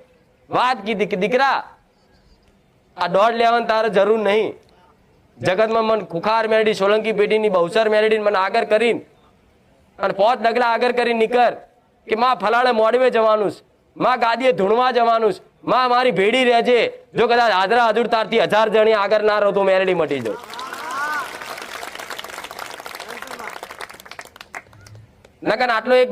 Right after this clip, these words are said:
મોડવો, આટલો એક અવસર માતાજીનો કરવો હોય ને તો તમારે તો રાતોની રાત ભુવાઓને બેહાડવા પડે એક પ્રસંગ કરવા માટે. મારો દર રવિવારે આટલા મોટા પ્રસંગ થાય. જો કે રોજ ફેંકતા નહીં, રોજ દોણા ના જોવાના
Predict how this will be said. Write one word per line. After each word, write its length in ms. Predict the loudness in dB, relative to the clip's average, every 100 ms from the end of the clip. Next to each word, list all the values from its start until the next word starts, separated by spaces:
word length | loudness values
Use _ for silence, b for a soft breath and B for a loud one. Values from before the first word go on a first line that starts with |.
| 2
મોડવો, 260 | 2 4
આટલો 240 | 2 2 0
એક 120 | 2
અવસર 340 | 0 0 -2 0
માતાજીનો 440 | 0 0 0 0 2
કરવો 280 | 2 2 2
હોય 120 | 2
ને 100 | 2 0
તો 40 | 0
તમારે 280 | 0 2 2 2
તો 60 | 2
રાતોની 420 | 0 0 0 2 2
રાત 160 | 0 -2 -2
ભુવાઓને 400 | 2 2 2 0
બેહાડવા 360 | 0 2 2 2
પડે 160 | 0 -2 -4 -12 _ -8 0 2
એક 100 | 2
પ્રસંગ 340 | 0 0 0 2
કરવા 260 | 2 2 2
માટે. 240 | 0 -4 -8 -14 -20 -20 -14 -4
મારો 180 | 0 2 2
દર 140 | 2 2
રવિવારે 320 | 2 2 2
આટલા 440 | 2 0 -2 -2 0
મોટા 220 | 0 -2 -2
પ્રસંગ 300 | -2 0 -2 -2
થાય. 160 | -4 0
જો 100 | 0 -2 -8 -14 -12 -14 -14 -16 -14 -14 -14 -12 -10 -10 -14 -18 -20 -20 -20 -20 -20 -20 -20 -18 -18 -16 -4
કે 100 | 0 4
રોજ 160 | 4 2
ફેંકતા 380 | 0 -2 0 0 0
નહીં, 380 | 0 0 -2 0
રોજ 140 | 0 2
દોણા 260 | 2 2 2
ના 100 | 0 2
જોવાના 360 | 2 2 2